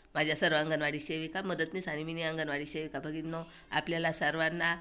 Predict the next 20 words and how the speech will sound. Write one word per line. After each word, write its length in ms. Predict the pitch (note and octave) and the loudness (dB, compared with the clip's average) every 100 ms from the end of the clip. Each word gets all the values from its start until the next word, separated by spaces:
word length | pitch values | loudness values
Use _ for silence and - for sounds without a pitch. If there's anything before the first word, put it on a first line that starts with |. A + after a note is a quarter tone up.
| - - - - - | -6 -20 -20 -20 -18
मकर 320 | - E3+ F3 B3 | -4 -2 2 2
संक्रांतीच्या 720 | G3+ E3 C#3+ C#3 D#3 D#3+ D3 | 2 0 -2 -4 -4 -2 2
हार्दिक 480 | D3+ E3+ E3 F#3+ | 6 6 4 0
हार्दिक 400 | - C#3+ C#3 D#3+ | 2 0 0 -4
शुभेच्छा. 540 | - D#3 B2 A2 - A2 F2+ - - - - - - - | -4 -4 -4 -6 -8 -8 -10 -14 -20 -20 -20 -20 -2 6
आपल्यासाठी 560 | D#3 F#3+ F3 E3 E3 | 6 8 8 6 4
एक 160 | E3 D#3 | 0 2
गोड 180 | G3 G3 | 4 4
बातमी 340 | F3 D#3 E3 | 6 4 2
आलेली 340 | D3+ D3+ D3+ D3+ | 0 2 2 0
आहे, 300 | C#3 D3+ F3 - - - - - - - - | 0 -2 -6 -8 -16 -16 -18 -20 -20 -8 2
ते 80 | |
आपण 300 | D#3 D3 D#3 | 4 4 2
प्रत्यक्ष 460 | C#3+ E3 D#3 F3 - | -2 -2 -2 -2 -2
पाहू 280 | F3+ D3 C#3 | 0 0 -2
शकता. 440 | C#3 C3 - D3+ E3+ - - - - - | -4 -6 -2 -2 -2 -10 -18 -18 -4 8
अंगणवाडी 560 | F#3+ A#3+ C#4+ C4 A#3+ | 8 10 10 10 8
कर्मचाऱ्यावरील 920 | A#3+ G#3 G3+ G#3+ G#3+ G3 G3+ F#3+ G3+ F#3 | 6 4 4 4 4 4 6 4 2 0
कारवाईला 600 | - F3+ F#3 E3+ E3+ F#3+ | 6 6 6 4 4 0
स्थगिती. 680 | - A3+ D#3+ C3 - - | 2 2 2 0 -6 -12